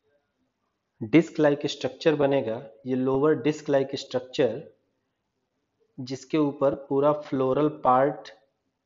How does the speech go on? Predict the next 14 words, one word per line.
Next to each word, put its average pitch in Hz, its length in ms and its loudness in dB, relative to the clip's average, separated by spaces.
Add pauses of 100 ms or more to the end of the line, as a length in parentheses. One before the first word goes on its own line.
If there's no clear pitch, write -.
established 135 680 -2
है, 113 180 -10 (520)
इसी 175 220 -2
lower 151 300 4
disc 147 280 -2
like 139 240 4
structure - 420 0
को 143 140 4
बोला 135 280 10
जाता 113 320 6
है 127 180 2 (2250)
थैलेमस 120 580 4 (1120)
या 131 180 10 (520)
रिसेप्टिकल। 127 840 2